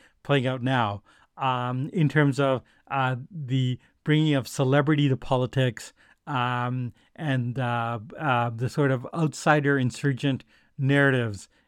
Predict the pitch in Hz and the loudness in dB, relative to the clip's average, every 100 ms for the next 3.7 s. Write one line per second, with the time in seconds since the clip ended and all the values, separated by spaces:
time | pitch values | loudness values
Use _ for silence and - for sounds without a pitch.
0 | _ 180 139 131 123 117 127 - 151 139 | _ 0 0 2 0 -2 -4 -4 -2 0
1 | 135 123 139 131 127 110 _ _ 165 131 | 0 0 0 0 0 -6 _ _ -4 -4
2 | - 165 147 143 123 120 - 131 107 143 | 0 2 4 4 2 -2 -6 -8 2 4
3 | 135 131 127 120 110 107 - | 4 0 -2 -2 -4 -6 -12